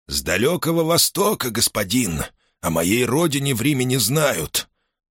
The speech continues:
«Ты все же скажи, я со своим легионом побывал и в далеких краях». Марий смотрел на старика в упор, но Каберу его пытливый взгляд, похоже, ничуть не беспокоил.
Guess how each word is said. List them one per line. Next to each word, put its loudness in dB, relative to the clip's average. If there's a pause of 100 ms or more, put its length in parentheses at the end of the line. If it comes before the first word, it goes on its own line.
(120)
«Ты -2
все 0
же 0
скажи, 0 (120)
я -2
со 0
своим 2
легионом 0
побывал 0
и -2
в -4
далеких 0
краях». -2 (680)
Марий 2
смотрел 0
на 2
старика -2
в -4
упор, 0 (300)
но 0
Каберу 2
его 0
пытливый -2
взгляд, -2
похоже, -4
ничуть 0
не 2
беспокоил. 0